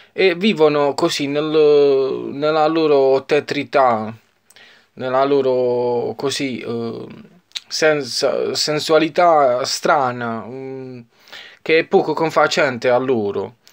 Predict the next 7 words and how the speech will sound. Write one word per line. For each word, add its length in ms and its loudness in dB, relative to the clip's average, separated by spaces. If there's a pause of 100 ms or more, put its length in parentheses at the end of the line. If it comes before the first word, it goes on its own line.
(200)
Quindi 440 -2
hanno 380 -2
poca 260 0
giustizia 800 -4
e 160 -6
nascondono, 800 -2 (400)
eh, 760 -2